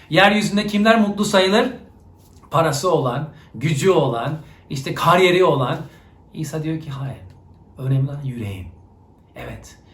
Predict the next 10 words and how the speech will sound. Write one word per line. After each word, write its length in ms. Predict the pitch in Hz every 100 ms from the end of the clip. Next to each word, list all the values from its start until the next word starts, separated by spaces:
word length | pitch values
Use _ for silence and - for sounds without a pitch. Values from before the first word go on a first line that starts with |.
| - - -
bu 140 | 202
dünyada 440 | 214 220 196 196 175
belki 240 | 170 151
acı 200 | 156 156
çekiyor 320 | 156 151 151
olabilirsin. 640 | 143 139 135 139 - 131 104 - - - -
Belki 440 | 139 156 180 - - - - -
teselli 480 | - 156 156 170 214
arıyor 260 | 143 135 120
olabilirsin. 640 | 113 107 101 98 - -